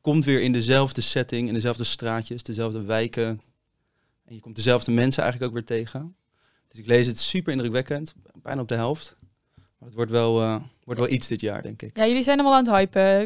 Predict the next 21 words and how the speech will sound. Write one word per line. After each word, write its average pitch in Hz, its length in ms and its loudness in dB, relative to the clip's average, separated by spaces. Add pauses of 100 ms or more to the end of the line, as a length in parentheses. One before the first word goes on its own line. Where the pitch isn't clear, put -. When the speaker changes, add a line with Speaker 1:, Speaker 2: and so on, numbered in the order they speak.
(100)
Speaker 2:
Jullie 233 200 -2
zeiden 262 240 2
ook 254 80 0
al 254 60 -2
tegen 254 200 -4
mij 247 80 4
dat 247 100 2
ik 247 60 -4
hem 247 100 -4
echt, - 260 -4
eh, 233 220 0
echt 247 140 -6
moest 247 180 -2
lezen. 226 400 -2
Dus, 247 220 -8
eh, 208 260 -2
ik - 0 -
ben 208 100 -6 (440)
Speaker 1:
Absoluut. - 340 2
Speaker 2:
benieuwd. 240 460 2
Speaker 1:
Absoluut. - 260 -20